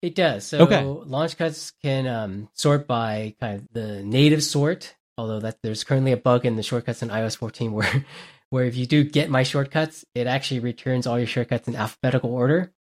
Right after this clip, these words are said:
Speaker 1: before the get my shortcuts returned it in the order at which the shortcuts appeared in your app.
Speaker 2: Okay.
Speaker 1: You can also sort by name, color, icon, and size, or you can just manually sort them.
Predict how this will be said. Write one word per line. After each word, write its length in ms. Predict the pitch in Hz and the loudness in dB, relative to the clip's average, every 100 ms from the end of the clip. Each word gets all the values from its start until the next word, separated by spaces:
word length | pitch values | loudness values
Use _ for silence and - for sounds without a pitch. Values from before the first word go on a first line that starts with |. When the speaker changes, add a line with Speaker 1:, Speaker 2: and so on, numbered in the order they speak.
| _ _ - | _ _ -4
Speaker 1:
before 400 | 120 - 131 135 | -4 0 2 4
the 300 | 120 107 101 - | 2 0 -4 -2
get 140 | 127 | 0
my 100 | 123 | 0
shortcuts 520 | 117 123 117 117 - | 0 0 0 -2 -4
returned 340 | 107 - 123 117 | -8 -2 0 0
it 100 | 127 | -2
in 120 | 113 | -2
the 140 | 113 - | -2 0
order 440 | 131 131 127 - _ _ - | 2 4 2 -2 _ _ -8
at 140 | 113 | -4
which 260 | 120 113 - | -2 -4 -4
the 80 | - | -6
shortcuts 440 | - 117 117 107 | -2 -2 -2 -4
appeared 500 | 110 _ 127 123 123 | -6 _ -4 -2 -4
in 160 | - 101 | -4 -6
your 120 | 104 | -4
app. 240 | 104 131 - - | -4 -6 -2 4
Speaker 2:
Okay. 360 | 143 170 123 - _ - | 6 4 -4 -8 _ 0
Speaker 1:
You 60 | |
can 80 | 151 | 2
also 160 | 143 151 | 2 0
sort 200 | 151 139 | 0 0
by 100 | 127 | 0
name, 400 | 127 131 131 135 | 0 0 0 -2
color, 480 | - 127 127 131 135 | -4 -2 -2 -4 -4
icon, 380 | 117 - 117 | -8 -6 -6
and 120 | 110 107 | -6 -6
size, 500 | - 110 135 160 - | -4 -2 -2 -4 -6
or 200 | 110 104 | -6 -6
you 80 | |
can 160 | 104 107 | -6 -10
just 200 | - - | -10 -6
manually 360 | 101 104 113 120 | -4 -4 -4 -6
sort 240 | 143 135 | -6 -4
them. 220 | 156 156 | -4 -6